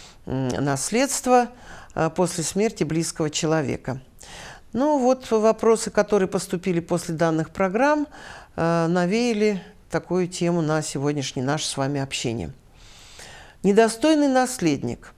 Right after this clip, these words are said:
Кто он такой? Это человек, мы говорим только о физических лицах, это человек, который произвёл негативные действия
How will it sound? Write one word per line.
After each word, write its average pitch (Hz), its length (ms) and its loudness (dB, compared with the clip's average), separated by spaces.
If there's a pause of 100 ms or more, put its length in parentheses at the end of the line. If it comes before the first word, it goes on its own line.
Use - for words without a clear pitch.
(140)
Кто 311 560 0 (160)
он 190 240 2
такой? 175 480 -4 (1040)
Это 254 280 6
человек, 165 840 2 (240)
мы 202 140 4
говорим 185 420 2
только 214 400 4
о - 160 2
физических 170 960 -2
лицах, 151 520 -2 (720)
это 254 280 4
человек, 175 720 0 (480)
который 254 480 2
произвёл 208 840 2
негативные 190 840 2
действия 156 680 -2